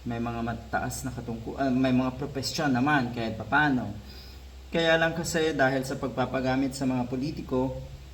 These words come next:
katulad ni Digong, ibinaba ang level ng kanilang kaisipan at syempre,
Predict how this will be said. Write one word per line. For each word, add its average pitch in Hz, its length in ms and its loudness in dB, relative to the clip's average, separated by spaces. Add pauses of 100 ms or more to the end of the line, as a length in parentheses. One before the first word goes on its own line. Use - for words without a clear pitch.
(600)
katulad 139 460 0
ni 131 260 4
Digong, 135 640 2 (640)
ibinaba 147 560 4 (1500)
ang 135 160 2
level 123 480 0 (160)
ng 127 160 2
kanilang 123 400 0
kaisipan 127 800 -4 (560)
at 127 160 -6
syempre, 127 640 0